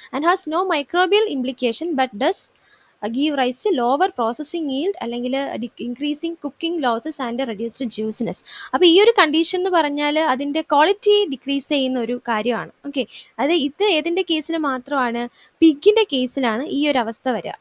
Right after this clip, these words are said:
ഓക്കെ. എന്ന് പറഞ്ഞാല്, ആ, ഈ പോസ്റ്റ്മോർട്ടം ചേഞ്ചസിൻ്റെ ഭാഗമായിട്ട് പിഗിൻ്റെ പോലുള്ള ആനിമൽസിൻ്റെ മീറ്റിൽ അഫക്റ്റ് ചെയ്യുന്നതെന്ന് പറഞ്ഞാല്,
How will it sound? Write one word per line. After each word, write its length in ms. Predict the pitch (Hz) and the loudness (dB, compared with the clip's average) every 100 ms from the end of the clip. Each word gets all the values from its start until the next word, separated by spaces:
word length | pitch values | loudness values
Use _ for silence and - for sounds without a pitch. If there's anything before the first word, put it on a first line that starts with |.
| - | -16
ഓക്കെ. 240 | 285 277 208 _ _ _ _ _ _ _ _ _ _ - | -6 -4 -4 _ _ _ _ _ _ _ _ _ _ -14
എന്ന് 160 | 262 | -8
പറഞ്ഞാല്, 720 | 285 269 262 262 466 - - | -6 -6 -6 -6 -6 -10 -10
ആ, 200 | 247 240 - | -6 -4 -4
ഈ 120 | 254 | -6
പോസ്റ്റ്മോർട്ടം 560 | - 247 - 294 294 339 | -6 -6 -4 -4 -4 -4
ചേഞ്ചസിൻ്റെ 640 | 311 262 254 277 - 269 285 | -2 -2 -2 -4 -4 -4 0
ഭാഗമായിട്ട് 840 | 269 247 247 277 233 226 440 - _ _ | 0 2 2 2 2 -2 -6 -6 _ _
പിഗിൻ്റെ 500 | 269 214 381 466 440 330 | -8 0 4 4 2 0
പോലുള്ള 320 | 269 262 254 | 0 2 2
ആനിമൽസിൻ്റെ 840 | 254 233 240 254 254 247 226 285 523 - | 0 0 -2 -2 -2 -4 0 0 0 -2
മീറ്റിൽ 360 | 254 254 277 | -4 -2 0
അഫക്റ്റ് 360 | 254 - 233 - | 0 0 -8 -2
ചെയ്യുന്നതെന്ന് 360 | 269 247 240 254 | 0 0 -2 -2
പറഞ്ഞാല്, 540 | 220 233 233 202 277 | -4 -4 -4 -2 -4